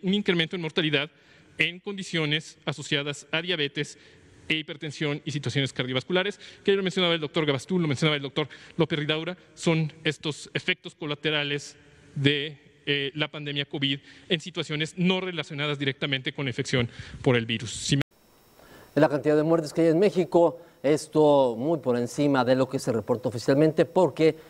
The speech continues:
Speaker 2: hay un subregistro de casos, aunque Jalisco no está incluido en los veinte estados que son estudiados a nivel nacional. Esto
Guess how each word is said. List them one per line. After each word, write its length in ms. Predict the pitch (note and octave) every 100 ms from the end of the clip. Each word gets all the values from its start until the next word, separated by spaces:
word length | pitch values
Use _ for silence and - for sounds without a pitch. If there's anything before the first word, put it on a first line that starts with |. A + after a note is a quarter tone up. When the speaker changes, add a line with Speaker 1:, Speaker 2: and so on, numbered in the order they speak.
| -
Speaker 2:
hay 220 | - C3+ C3
un 160 | C#3
subregistro 840 | - B2 A2 G#2 - C3+ - B2 G2 - -
de 160 | A2 A2
casos, 480 | - A#2+ - A#2 -
aunque 280 | B2 A#2 A2+
Jalisco 640 | A#2+ D3+ C#3+ - A#2+ - -
no 140 | B2 C#3+
está 180 | -
incluido 560 | C#3 B2 A#2 C3+ C3 C3+
en 160 | B2+ C#3
los 160 | B2+
veinte 460 | A2 C3+ B2+ C#3 A#2
estados 460 | A2 - C3+ A#2+ -
que 120 | A#2+
son 220 | C3 C3+
estudiados 480 | A#2+ A#2 B2 C3 B2+
a 40 |
nivel 200 | A2 A2+
nacional. 400 | B2+ B2+ F3 F3 - - -
Esto 460 | E3+ E3+ E3+ D3+